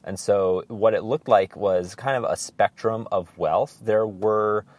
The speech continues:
houses made of, like, a cinder block with, like, s-, concrete and roofs right next to more temporary kind of, like, lean-to structures. Um, and it, yeah, there's not a,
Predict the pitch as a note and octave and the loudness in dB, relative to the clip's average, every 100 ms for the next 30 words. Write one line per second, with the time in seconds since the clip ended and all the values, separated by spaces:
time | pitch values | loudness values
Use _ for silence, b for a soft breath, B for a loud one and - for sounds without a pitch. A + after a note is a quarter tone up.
0 | b _ G#2 G2 G#2 F#2 F#2 G2 F#2 F#2 | b _ 0 0 -4 -8 -6 -6 0 2
1 | F2 - - A#2+ G#2+ G2 G2+ G2 - F2 | 0 -2 -10 -6 -2 2 4 2 -2 -8
2 | D#2+ D#2 - - - - - A#2 A#2 A2+ | -8 -8 -12 -14 -12 -12 -8 -4 -4 -4
3 | A#2 A2 G#2 - F#2 F#2 F2+ F2 - _ | -4 -4 -6 -8 -6 -4 -4 -6 -10 _
4 | b b - A#2 G3 F#3 B2 A2+ A#2+ - | b b -14 -4 -2 0 -2 -4 -10 -16
5 | - G2 G#2 A2+ G2 G2+ G2 - - G2+ | -18 -2 4 4 2 -4 -4 -8 -10 -8
6 | F#2+ F#2 F2+ G2+ G#2 G#2+ G#2 G#2 G2 b | -6 -6 -8 -10 -6 -2 0 0 -2 b
7 | b _ - - A2+ - G#2 G2 G2 F#2 | b _ -8 -6 -4 -2 0 0 0 -4
8 | - G#2 F#2+ F2 F2 F2 G#2 A2 G2 A2 | -8 -6 -2 -2 -2 -6 -4 -6 -6 -6
9 | G2 F2+ - - F#2+ - - F2+ D#2+ - | -4 -6 -10 0 0 0 -4 -4 -4 -8
10 | - b b b - F2+ F2+ F2 F2 - | -16 b b b -6 -2 -2 -4 -4 -4
11 | F#2+ F#2 F2+ F2+ F2 B B B B B | -2 -2 -2 -2 -4 B B B B B
12 | _ _ - G#2+ - _ - A#2+ B2+ A2+ | _ _ -4 -4 -4 _ -14 2 2 4
13 | A2+ A2 B2 C3+ C3+ | 0 -2 2 2 2